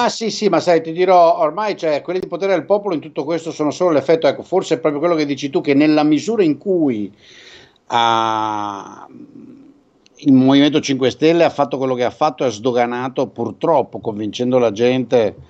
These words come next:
che bastava redistribuire l'onestà e diventavano tutti ricchi senza lavorare, senza fare niente, con reddito di cittadinanza.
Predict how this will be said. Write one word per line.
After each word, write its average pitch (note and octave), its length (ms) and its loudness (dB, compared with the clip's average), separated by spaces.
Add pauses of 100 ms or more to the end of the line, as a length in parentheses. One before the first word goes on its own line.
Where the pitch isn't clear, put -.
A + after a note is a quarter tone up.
(360)
che G#2+ 160 -6
bastava A2+ 500 0
redistribuire A2 1040 -4
l'onestà A2 440 -2
e A#2 60 2
diventavano A2 540 -2
tutti A2+ 300 -6
ricchi A2+ 280 -4
senza A2 300 0
lavorare, A2 540 4
senza G#2 260 -6
fare A2 260 -2
niente, G#2+ 360 -4
con G#2 120 -6
reddito A2 260 -2
di F#2+ 40 -8
cittadinanza. A2 800 -4